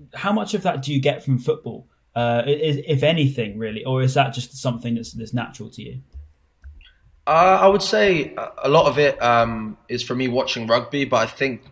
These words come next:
Speaker 2: like, back in the day when I was, when I was young and in Asia, watching the Sevens and watching the Fijians run riot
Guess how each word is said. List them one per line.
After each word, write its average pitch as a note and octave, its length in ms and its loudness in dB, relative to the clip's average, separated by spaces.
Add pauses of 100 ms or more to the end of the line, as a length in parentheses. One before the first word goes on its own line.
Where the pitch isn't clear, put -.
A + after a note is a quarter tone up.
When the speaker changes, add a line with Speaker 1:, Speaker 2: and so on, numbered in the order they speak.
(140)
Speaker 2:
like, A2+ 220 0
back A#2 200 0
in A2+ 60 -6
the A2+ 80 -4
day A#2 200 2
when A2+ 120 -2
I A2+ 80 0
was, A2 280 -4
when A#2 120 -6
I A2+ 40 0
was A2 140 -6
young A#2 180 2
and A2+ 80 -4
in A2 80 -2
Asia, A2+ 440 0
watching A2+ 320 -4
the G#2+ 60 -8
Sevens G#2+ 640 -4
and G2+ 260 -10 (520)
watching A#2 300 -4
the A2 60 -4
Fijians A2+ 840 -2
run A2 260 0
riot A2 380 2